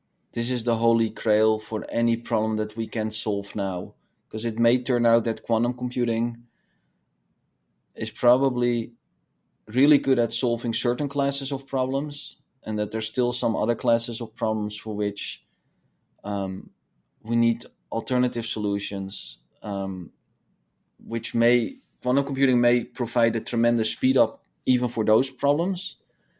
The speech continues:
but there will, we, we will always be hampered by computing power. There's always problems that we can conceive that would need computational power that is much larger than what we have available to really solve those in a way that we're satisfied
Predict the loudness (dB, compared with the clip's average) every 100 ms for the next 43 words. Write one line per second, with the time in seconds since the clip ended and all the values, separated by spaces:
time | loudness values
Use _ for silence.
0 | _ _ _ _ 0 4 2 2 -4 -6
1 | -6 -8 _ _ _ _ _ -8 -6 -8
2 | -4 0 4 6 6 4 4 2 4 4
3 | 4 2 0 -2 -12 _ _ _ _ 2
4 | 4 2 -2 -8 -4 0 2 2 2 2
5 | 2 2 2 4 6 4 2 -6 _ _
6 | _ _ _ _ 2 4 4 4 2 2
7 | 2 2 2 0 0 -2 0 2 2 2
8 | -4 -12 _ _ _ -4 -2 0 0 2
9 | 0 0 -2 0 0 0 0 -4 -2 0
10 | 2 4 4 2 -4 _ _ _ -2 0
11 | 0 2 4 2 0 2 4 2 0 0
12 | -2 -6 _ _ 0 2 2 2 0 0
13 | -2 0 2 2 0 -2 -4 -4 -2 2
14 | 4 2 2 0 0 2 2 2 -2 -10
15 | -10 -6 -2 0 0 -2 -4 -6 -4 -4
16 | -4 -6 -4 -4 -6